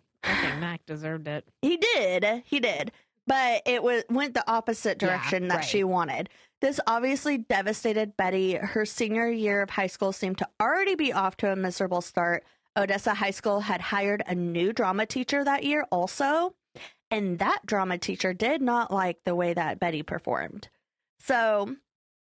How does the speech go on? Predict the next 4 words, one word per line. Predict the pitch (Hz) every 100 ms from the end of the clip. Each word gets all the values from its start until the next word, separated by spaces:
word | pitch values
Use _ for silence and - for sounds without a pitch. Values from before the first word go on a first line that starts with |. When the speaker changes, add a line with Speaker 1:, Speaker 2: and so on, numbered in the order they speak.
| _ _ - -
Speaker 2:
there | 226 233
was | 226 214 208 196 - - _ _ 226
a, | 214 202 196 185 - _ _ _ -
the | 214 233